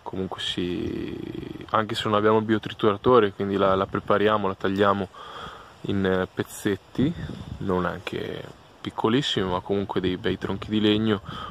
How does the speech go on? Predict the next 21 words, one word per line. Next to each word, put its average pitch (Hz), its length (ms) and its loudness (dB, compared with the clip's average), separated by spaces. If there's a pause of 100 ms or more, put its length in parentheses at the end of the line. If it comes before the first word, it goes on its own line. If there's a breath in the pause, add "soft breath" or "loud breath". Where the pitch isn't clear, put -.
(100)
o 110 100 -4
comunque 101 340 0
ramaglie, 101 600 4
e - 80 -2
poi 104 160 -4
si - 140 -4
posizionano 101 600 -2
meglio 92 340 2
è. 87 80 -4 (520 loud breath)
Qui 104 200 0
la 95 120 2
foglia 98 380 0
si 85 360 -4
appassi-, - 600 -10
appassisce - 840 -4 (760 loud breath)
e 104 140 -6
quindi 98 500 -6 (760)
non 98 160 -8
va 95 120 2
proprio - 340 -4
bene, - 340 -8